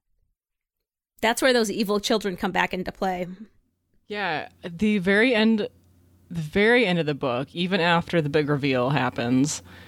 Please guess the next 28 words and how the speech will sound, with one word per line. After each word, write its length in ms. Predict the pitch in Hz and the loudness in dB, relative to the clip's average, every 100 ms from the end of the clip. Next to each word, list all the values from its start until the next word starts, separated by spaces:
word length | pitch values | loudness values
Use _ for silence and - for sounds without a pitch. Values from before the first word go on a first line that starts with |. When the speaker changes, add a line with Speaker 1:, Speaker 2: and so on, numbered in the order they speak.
| - - - - | -20 -20 -14 -2
Speaker 2:
I 120 | 180 | 0
think 240 | - 180 | 2 0
is 120 | 190 196 | 0 0
my 140 | 170 | 0
favorite 340 | 156 156 160 | 2 2 2
part, 520 | 151 156 147 190 - - | 0 -2 0 0 -2 -6
because 360 | 160 202 165 | -4 -2 -2
you 80 | 175 | -2
see 220 | - 220 | -2 0
the 140 | 202 185 | 0 0
jerk 420 | 151 170 175 - | 0 -2 -2 -6
kid 300 | - 190 156 | -2 2 2
in 100 | 156 | 2
the 80 | 147 | 0
background 640 | 147 143 147 139 135 135 | 0 -2 -2 -4 -2 -2
having 320 | 151 165 160 160 | 0 2 2 2
just 280 | 156 160 | 0 0
stolen 500 | - 147 143 135 135 - - | 0 0 2 2 0 -2 -2
Deja's 380 | 160 151 156 | 0 0 0
last 260 | 147 120 147 | 0 0 -2
snack. 380 | 147 - 98 - - - - - - - - - - | -4 -6 -10 -12 -18 -20 -20 -20 -20 -20 -20 -10 0
And 260 | 202 190 | 4 4
the 40 | 180 | 2
goat 320 | 160 185 202 | 4 4 4
comes 220 | 226 202 | 2 4
out 100 | 175 | 4
of 80 | 160 | 6
nowhere 1040 | 190 160 165 170 160 135 - - 127 185 | 6 6 6 4 2 2 -2 -4 -6 -10